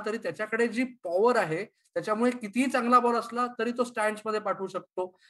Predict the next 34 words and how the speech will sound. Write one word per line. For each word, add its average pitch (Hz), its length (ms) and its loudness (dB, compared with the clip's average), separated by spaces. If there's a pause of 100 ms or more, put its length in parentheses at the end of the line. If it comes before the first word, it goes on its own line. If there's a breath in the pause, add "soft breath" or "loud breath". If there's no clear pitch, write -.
(140)
आणि 196 240 4
या 202 140 10
दोघांचा 208 500 6
फॉर्म 165 400 0
हे 165 100 -2
आपल्याला 190 340 0
जे 185 160 -2
लक्षात 160 340 -4
आलं, 147 160 -2
जसं 139 240 -4
तिसऱ्या 202 540 2
मॅच 202 300 4
मध्ये 196 280 0 (380)
प्रकर्षाने 214 520 4
जाणवलं 175 360 6
पुन्हा 165 320 2
एकदा 147 300 2 (540)
की 233 100 0
जरी 202 320 4
विकेट्स 233 480 2
गेल्या 175 360 -2 (380)
तरी 202 160 2
रन 180 280 2
रेटचं 226 300 2
प्रेशर 180 340 -4
आलं 147 240 0
नाही 127 220 -8 (500)
आणि 196 200 4
याच्यामुळे 220 600 4 (380)
सिरीज 196 400 -6
शेवटी 202 220 2
भारताच्या 180 420 2
बाजूने 170 320 -2
गेली. 160 400 -2